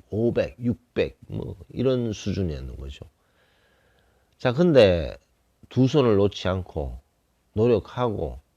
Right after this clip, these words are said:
힘을 기울이고 또 노력하고 힘을 기울이고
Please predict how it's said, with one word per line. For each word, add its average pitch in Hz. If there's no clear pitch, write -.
힘을 135
기울이고 104
또 127
노력하고 117
힘을 135
기울이고 95